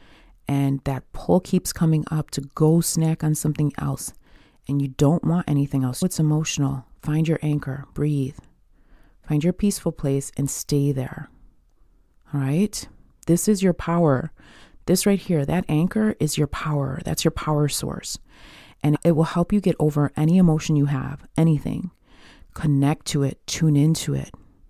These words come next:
All right? Learn what it feels like to settle into that, into peace. There's peace inside of you, this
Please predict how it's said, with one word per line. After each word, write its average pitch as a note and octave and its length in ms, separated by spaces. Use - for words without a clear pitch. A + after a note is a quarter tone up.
All C#3+ 80
right? C#3+ 440
Learn D#3 720
what D3 120
it - 80
feels F#3 520
like C#3 320
to - 120
settle D#3 520
into E3+ 840
that, - 460
into D#3+ 320
peace. - 580
There's D3 220
peace G3+ 480
inside D#3 400
of C#3+ 140
you, B2+ 140
this - 240